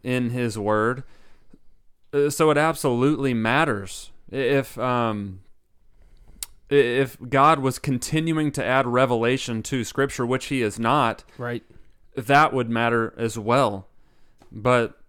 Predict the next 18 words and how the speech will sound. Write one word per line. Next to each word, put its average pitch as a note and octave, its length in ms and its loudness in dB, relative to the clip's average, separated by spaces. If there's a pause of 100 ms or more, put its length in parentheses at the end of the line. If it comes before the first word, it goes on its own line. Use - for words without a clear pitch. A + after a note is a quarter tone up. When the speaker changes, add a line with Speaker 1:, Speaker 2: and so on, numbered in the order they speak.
(320)
Speaker 1:
with C3 180 -4
the B2 60 -2
limited C3+ 460 -2
amount B2 260 0
of A2 60 -4
Scripture B2+ 380 -4
that G#2+ 140 -2
we G#2+ 100 -4
do C3 220 -2
have, A2+ 280 2
and A2+ 80 -4
I A#2 80 0
don't A2+ 120 -4
want A2+ 140 -4
that A2 120 -4
to - 80 -14
sound A2 300 -4
in, G#2 180 -8